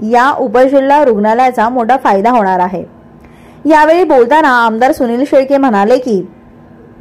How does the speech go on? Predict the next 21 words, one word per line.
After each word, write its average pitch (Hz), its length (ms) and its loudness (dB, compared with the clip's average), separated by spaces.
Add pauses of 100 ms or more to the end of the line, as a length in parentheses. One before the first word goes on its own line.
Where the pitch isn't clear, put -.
(580)
ग्रामीण 294 360 2
भागातील 330 400 2
मध्यवर्ती 277 540 0
ठिकाणी 254 480 -2
असणाऱ्या 247 440 0
कान्हे 233 380 0
रुग्णालयाचे 262 540 -2
काम 220 260 0
अंतिम 214 380 -2
टप्प्यात 220 340 -2
असून 214 280 -2 (360)
पुढील 311 300 2
तीन 302 200 0
महिन्यात 240 360 2
बांधकाम 240 380 -2
पूर्ण 262 260 0
झाल्यानंतर 233 600 0
रुग्णालय 254 540 0
पूर्ण 285 540 0
क्षमतेने 247 840 -2 (340)
कार्यान्वित 269 540 2